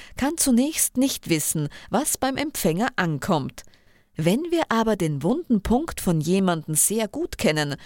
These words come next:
und dann etwas sagen, um ihm weh zu tun, also quasi vorsätzlich handeln, hat das schon eine andere Qualität. Sich immer darauf zurückzuziehen,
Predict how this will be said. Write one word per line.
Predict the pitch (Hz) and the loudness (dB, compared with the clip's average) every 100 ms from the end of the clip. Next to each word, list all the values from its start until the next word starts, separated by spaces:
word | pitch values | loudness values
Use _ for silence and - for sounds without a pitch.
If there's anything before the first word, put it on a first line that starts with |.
| - - | -18 -6
und | 160 151 | -2 0
dann | 165 277 | 0 0
etwas | 202 196 156 151 | 0 0 2 2
sagen, | - 202 254 202 | 2 2 0 0
um | 170 165 | 2 2
ihm | 156 | 2
weh | 139 190 | 2 0
zu | - 190 | 2 0
tun, | - 160 156 - - - - | 0 -2 -2 -6 -16 -10 -2
also | 151 143 147 | 0 0 -2
quasi | 156 165 160 151 | -2 0 0 -2
vorsätzlich | - 196 269 202 165 - 151 185 | 0 0 2 2 2 0 -2 0
handeln, | 202 196 180 - - - | 0 0 -2 -6 -16 -2
hat | 269 - | -2 0
das | 302 - | 0 0
schon | 269 392 - | 0 -2 -2
eine | 202 233 285 | -2 -2 -2
andere | 226 185 156 151 | 0 0 0 -2
Qualität. | - 151 139 214 151 135 - - - - _ _ _ _ - | 0 0 0 2 2 0 -6 -20 -20 -20 _ _ _ _ -4
Sich | - 151 - | 0 0 0
immer | 226 285 240 | 0 2 2
darauf | 190 214 226 180 - | 2 2 2 2 0
zurückzuziehen, | - 165 247 - 202 - 180 170 | -2 -2 -4 -4 -2 0 2 0